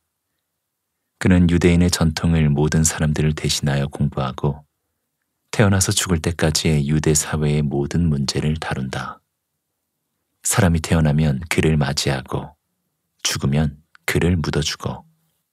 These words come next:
결혼할 때나 이혼할 때면 그에 대한 입회자가 된다. 경사나 흉사나 모든 일에 참석해야 한다.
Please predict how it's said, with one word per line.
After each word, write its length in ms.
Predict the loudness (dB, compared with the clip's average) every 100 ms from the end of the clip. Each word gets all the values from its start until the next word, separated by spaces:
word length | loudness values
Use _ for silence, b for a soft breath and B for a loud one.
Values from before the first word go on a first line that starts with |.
| _ _ -4
결혼할 400 | 2 4 4 2
때나 360 | 2 2 2 0
이혼할 400 | 0 2 2 0
때면 480 | -2 -2 -2 -4 -12 _ _ -2
그에 200 | 2 2
대한 320 | 2 2 2 0
입회자가 560 | -4 -2 -2 -2 -2
된다. 500 | -4 -4 -8 -8 -12 _ _ _ _ _ _ _ _ _ _ _ -2
경사나 520 | 2 4 4 4 4
흉사나 580 | 4 4 4 0 -2 0
모든 400 | 2 2 4 4
일에 140 | 4
참석해야 600 | 2 2 0 0 -4 -2
한다. 420 | -2 -4 -8 -12